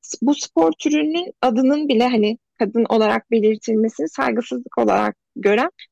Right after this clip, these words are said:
işte Liber-, Libertarian diye bir yayın var. E, kimsenin aklına erkek futbolu demek gelmezken, e, futbol sözcüğünün başına kadınlar konduğunda iki cinsiyetin de aynı sporu yapmadığı izlenimi doğuyor aslında.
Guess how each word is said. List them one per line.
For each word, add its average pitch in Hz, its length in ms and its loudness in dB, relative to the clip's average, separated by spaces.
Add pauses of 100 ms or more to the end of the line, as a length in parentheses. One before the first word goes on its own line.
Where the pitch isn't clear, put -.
(100)
işte - 420 0
Liber-, 240 440 0 (380)
Libertarian 202 640 -2
diye 247 200 0
bir 226 180 0
yayın 214 440 0
var. 269 200 -4 (380)
E, 202 180 2
kimsenin 302 420 -2
aklına 285 320 0
erkek 254 360 -2
futbolu 269 340 -2
demek 127 280 0
gelmezken, 143 760 0 (160)
e, 202 240 2
futbol 254 360 -2
sözcüğünün 247 540 0
başına 240 320 -2
kadınlar 254 520 -2
konduğunda 220 680 -2
iki 240 220 -4
cinsiyetin 233 680 -4
de 311 140 2 (380)
aynı 277 280 0
sporu 254 360 0
yapmadığı 277 580 0
izlenimi 214 540 4
doğuyor 175 360 0
aslında. 196 640 -6